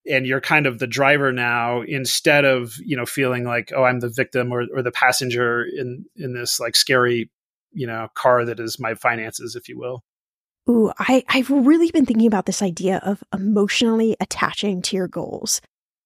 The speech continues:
Speaker 2: As I mentioned in the conversation with Val, I like to print out pictures of my goals because I'm just somebody who needs a constant reminder of what I really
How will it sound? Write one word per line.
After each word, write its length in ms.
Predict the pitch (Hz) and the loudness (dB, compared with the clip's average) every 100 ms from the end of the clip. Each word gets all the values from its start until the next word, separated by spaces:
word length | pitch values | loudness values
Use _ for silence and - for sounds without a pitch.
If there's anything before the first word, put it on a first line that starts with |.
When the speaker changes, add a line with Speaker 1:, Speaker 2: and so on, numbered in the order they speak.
| _ - | _ 0
Speaker 2:
As 140 | 233 | 4
I 80 | 262 | 6
mentioned 340 | 240 226 254 | 4 4 2
in 80 | 220 | 4
the 80 | 214 | 2
conversation 560 | 214 214 196 214 - | 0 0 2 0 2
with 160 | 214 190 | -2 0
Val, 300 | 190 185 160 | -2 -2 -2
I 260 | 185 226 240 | -2 2 2
like 200 | 226 269 | 2 2
to 100 | 392 | 0
print 220 | - 311 | 2 2
out 140 | 214 - | 2 -2
pictures 520 | - - - 247 247 | -8 -6 -2 0 0
of 80 | 226 | 0
my 160 | 240 | 0
goals 380 | 226 240 254 233 | 2 2 2 0
because 540 | 220 - 226 214 196 - _ _ _ _ _ - | -4 -2 0 2 0 -8 _ _ _ _ _ 0
I'm 160 | 247 | 2
just 180 | 285 349 | 4 4
somebody 280 | - 320 339 | 4 4 6
who 100 | 294 | 4
needs 280 | 247 233 233 | 4 2 2
a 80 | 233 | -2
constant 680 | - - - - - 196 | -2 -4 -2 -2 -2 0
reminder 560 | 202 214 196 202 269 277 | 0 0 0 0 2 4
of 300 | 214 208 185 | 4 2 -2
what 200 | 202 202 | 0 2
I 60 | 214 | 2
really 400 | 202 196 196 | 2 0 0